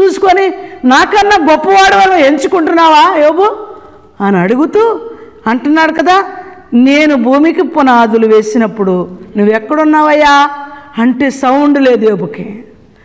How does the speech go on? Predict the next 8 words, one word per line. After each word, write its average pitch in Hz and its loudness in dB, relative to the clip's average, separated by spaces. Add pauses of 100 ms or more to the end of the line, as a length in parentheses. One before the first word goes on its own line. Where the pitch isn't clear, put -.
(380)
అంటే 320 0
ఇక 285 2
సౌండ్ 294 0
హృదయంలో 285 0
నుంచి 269 0
ఏం 269 0
రావట్లేదు 262 -2
సమాధానం. 196 -6